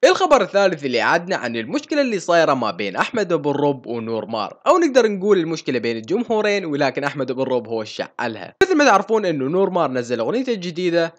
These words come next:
وبنفس الوقت أحمد أبو الرب نزل أغنيته الجديدة. في الكومنتات كلها اللي كانت على أغنية أحمد أبو الرب تقريبًا تقولوا له إنه أغنيتك أفضل من أغنية نور مار ويحصلون لايكات عالية. وبعدها أحمد نزل هذا الستوري يقول: "هل تريدون أحكي على أغنية نور مار؟" والأغلب صوت إيه.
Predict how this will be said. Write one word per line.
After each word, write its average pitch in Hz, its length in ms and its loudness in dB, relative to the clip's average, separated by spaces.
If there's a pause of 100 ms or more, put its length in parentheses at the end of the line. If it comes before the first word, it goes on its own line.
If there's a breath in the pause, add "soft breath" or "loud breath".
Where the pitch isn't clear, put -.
(120 soft breath)
وبنفس 147 360 -4
الوقت 135 360 0
أحمد 127 440 0
أبو 104 140 -2
الرب 107 300 0
نزل 95 220 -4
أغنيته 107 300 -6
الجديدة. 185 600 -4
في 196 60 0
الكومنتات 269 520 4
كلها 294 220 4
اللي 175 160 0
كانت 170 280 0
على 127 140 0
أغنية 214 320 0
أحمد 175 260 -4
أبو 151 160 0
الرب 147 260 -2
تقريبًا 143 560 -2
تقولوا 147 220 -2
له 139 120 2
إنه 117 140 -4
أغنيتك 160 520 -2
أفضل 143 320 0
من 117 120 -6
أغنية 131 400 -2
نور 123 160 -2
مار 240 180 0
ويحصلون 220 380 -2
لايكات 139 360 2
عالية. 107 440 -6 (140)
وبعدها 311 300 8
أحمد 214 260 0
نزل 147 220 0
هذا 214 180 4
الستوري 185 420 0
يقول: 135 220 0
"هل 180 140 0
تريدون 151 340 -2
أحكي - 240 -2
على 117 140 -2
أغنية 196 340 0
نور 180 160 0
مار؟" 180 260 0
والأغلب 147 380 0
صوت 127 440 -2
إيه. 127 240 -6